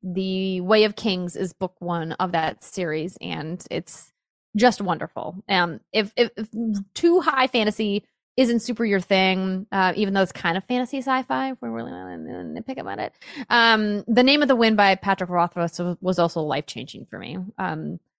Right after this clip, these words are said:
what a brilliant writer to be able to go back and reread that book and discover things that you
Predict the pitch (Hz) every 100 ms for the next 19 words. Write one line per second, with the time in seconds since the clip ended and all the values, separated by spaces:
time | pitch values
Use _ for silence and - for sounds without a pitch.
0 | _ _ _ 214 277 269 202 208 214 214
1 | 208 - 185 185 180 180 180 190 214 208
2 | 208 208 208 208 208 202 185 208 220 226
3 | 196 185 185 180 185 175 - 180 175 175
4 | 175 - _ _ _ _ - 226 214 196
5 | 202 208 196 196 190 185 185 180